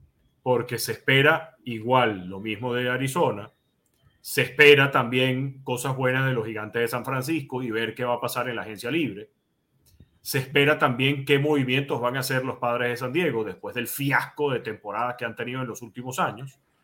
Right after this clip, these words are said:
o de los fiascos, para decirlo como debe ser, y que una división puede llegar a ser más pareja de lo que lo hemos visto en estos últimos años.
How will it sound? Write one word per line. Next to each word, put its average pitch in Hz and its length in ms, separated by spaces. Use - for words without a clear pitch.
o 98 140
de 117 260
los 127 400
fiascos, - 680
para 95 200
decirlo 107 380
como 113 260
debe 131 140
ser, 135 260
y 143 240
que 131 640
una 170 220
división 165 420
puede 190 200
llegar 151 220
a 160 60
ser 165 200
más 156 260
pareja 160 340
de 170 80
lo 131 120
que 110 120
lo 107 120
hemos 135 200
visto 151 460
en 95 120
estos 90 260
últimos 127 360
años. 117 400